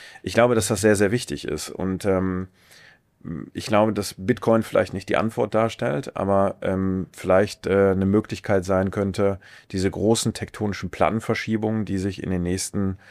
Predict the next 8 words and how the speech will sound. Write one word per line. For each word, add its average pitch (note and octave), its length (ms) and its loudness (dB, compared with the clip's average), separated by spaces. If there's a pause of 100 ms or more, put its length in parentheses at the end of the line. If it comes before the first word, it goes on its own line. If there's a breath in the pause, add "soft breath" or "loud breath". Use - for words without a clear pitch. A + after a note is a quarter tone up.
(200 loud breath)
zwanzig, F#2+ 400 0
dreißig F#2 300 -2
Jahren F#2 160 -2
unser F2+ 240 -4
System F#2 680 -4
ergeben, F#2 440 -2 (320 loud breath)
ein F#2+ 40 -8
bisschen F#2+ 320 -4